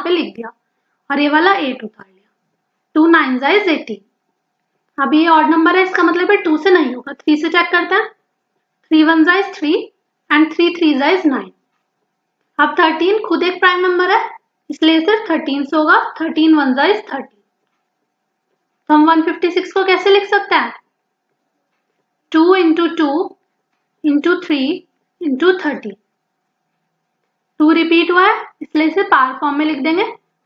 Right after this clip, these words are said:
टू raise power two into three into thirteen। Okay, Next part Three eight two five।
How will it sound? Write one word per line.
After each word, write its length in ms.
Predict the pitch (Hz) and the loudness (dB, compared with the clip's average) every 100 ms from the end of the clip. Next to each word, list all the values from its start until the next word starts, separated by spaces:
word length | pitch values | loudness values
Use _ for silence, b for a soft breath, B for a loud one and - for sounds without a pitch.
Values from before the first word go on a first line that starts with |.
| - | -6
टू 100 | 294 | -2
raise 240 | 294 294 294 | 0 0 0
power 180 | 320 311 | 0 0
two 160 | 311 349 427 - _ - | -4 -4 -6 -12 _ -4
into 220 | 294 294 320 320 | -2 0 -2 -4
three 220 | 294 285 415 - _ _ _ - | -4 -2 -4 -8 _ _ _ -6
into 260 | 269 269 370 | -4 -2 -2
thirteen। 320 | 302 220 _ _ _ _ _ _ _ _ _ _ _ _ _ _ - | -4 -14 _ _ _ _ _ _ _ _ _ _ _ _ _ _ -10
Okay, 240 | 277 392 427 427 _ _ _ _ _ _ _ _ _ | -2 0 0 -6 _ _ _ _ _ _ _ _ _
Next 340 | 277 277 269 - | -4 -4 -4 0
part 320 | 320 381 - - _ _ _ _ _ _ _ _ _ _ _ _ _ _ _ _ _ _ _ _ _ | 2 2 -4 -16 _ _ _ _ _ _ _ _ _ _ _ _ _ _ _ _ _ _ _ _ _
Three 200 | 320 330 320 | 0 4 4
eight 320 | 294 359 - - _ _ _ _ _ _ _ _ _ _ _ _ - | 2 -2 -6 -20 _ _ _ _ _ _ _ _ _ _ _ _ -6
two 280 | 285 330 370 - - | -2 -2 -4 -10 -4
five। 240 | 247 214 | -2 -2